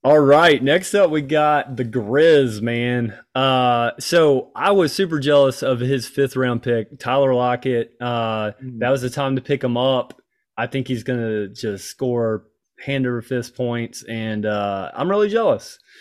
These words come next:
Speaker 2: Mm.
Speaker 1: On the other hand, I'm not jealous of him picking up Sony Michel in the eighth. Uh, I, I don't get that. I mean, Ra-,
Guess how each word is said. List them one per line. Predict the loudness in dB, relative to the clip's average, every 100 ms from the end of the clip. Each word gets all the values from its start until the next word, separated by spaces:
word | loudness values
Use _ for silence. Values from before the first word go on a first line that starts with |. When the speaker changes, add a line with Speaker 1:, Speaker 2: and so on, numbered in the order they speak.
| -20 -20 -20 -16
Speaker 2:
Mm. | -6 -2
Speaker 1:
On | 2
the | 2
other | 2 0
hand, | 0 0
I'm | 0 2
not | 0 2
jealous | 4 4 2
of | -4 -2
him | 0
picking | 0 -2 0 0
up | 0
Sony | -2 -2 -2
Michel | -2 -2 2 2 0
in | -4 -4
the | -4
eighth. | -6 -8 _ -8
Uh, | -4 0 0 -2 -8 _ _ _ -2
I, | 0 2
I | 2
don't | 2 2
get | 0 2
that. | 4 2 2
I | -2
mean, | 0 0 0 -4 _ _ _ _ _ -4
Ra-, | -2 -2